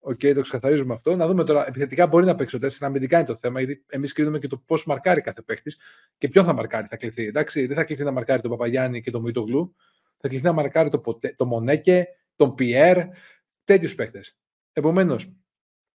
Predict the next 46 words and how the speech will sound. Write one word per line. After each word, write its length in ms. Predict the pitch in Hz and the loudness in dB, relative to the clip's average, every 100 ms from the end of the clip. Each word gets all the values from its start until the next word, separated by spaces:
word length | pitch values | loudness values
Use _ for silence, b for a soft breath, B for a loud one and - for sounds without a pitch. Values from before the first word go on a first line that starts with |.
| _ _ | _ _
καλώς 300 | - 135 165 | 4 6 6
να 100 | 147 | 6
έρθει, 480 | 147 143 156 156 156 _ _ | 2 2 -2 -4 -8 _ _
πολύ 240 | 147 151 | 2 2
ποιοτικός 380 | 147 135 139 131 | 0 -2 -2 0
παίκτης, 520 | 165 160 165 151 - _ _ _ | -2 0 -2 -2 -12 _ _ _
δεν 220 | 151 180 | 2 4
είναι 100 | 165 | 4
αυτό 140 | 143 | 2
το 60 | 143 | 0
οποίο 220 | 135 139 | 2 0
περίμενα 680 | 135 131 127 123 117 113 _ _ | 2 -2 -2 -4 -6 -8 _ _
και 120 | 139 | -4
ήθελα 260 | 135 131 | -2 -2
να 100 | 127 | -2
δω 340 | 123 131 123 _ _ _ _ | 0 -2 -4 _ _ _ _
φέτος, 260 | 143 139 | 0 0
δηλαδή 180 | 127 131 | 0 0
αυτό 180 | 135 135 | -2 -2
που 100 | 131 | 0
έλειπε. 260 | 135 147 | 0 -2
Πάλι 220 | 165 165 151 | 2 2 4
καλά, 160 | 151 | 0
έχουν 120 | 143 | -2
βγει 100 | 147 | -4
και 100 | 151 | -6
κάποιοι 240 | 147 147 135 | 0 0 0
δημοσιογράφοι, 460 | 131 131 143 139 | -6 -2 -2 -2
λες, 100 | 135 | -6
Αντώνη, 180 | 131 143 | -4 -6
και 60 | 131 | -4
το 60 | |
έχουν 140 | 139 127 | -6 -6
πει 100 | 147 | -2
και 80 | 135 | -2
αυτό 160 | - | 0
έτσι 160 | 131 135 | -4 -2
λίγο 300 | 131 127 123 B B | -2 -2 -4 B B
κρυφά, 520 | - 143 - - 151 | 0 0 2 4 4
να 120 | 135 135 | 4 -2
μην 140 | 139 | -2
ακουστεί 360 | 135 127 117 151 | -4 -8 -4 -4
και 120 | 139 | -4
πολύ 280 | 120 110 107 | -6 -6 -8
αυτό, 220 | 107 123 | -8 -14
ότι 200 | 123 | -14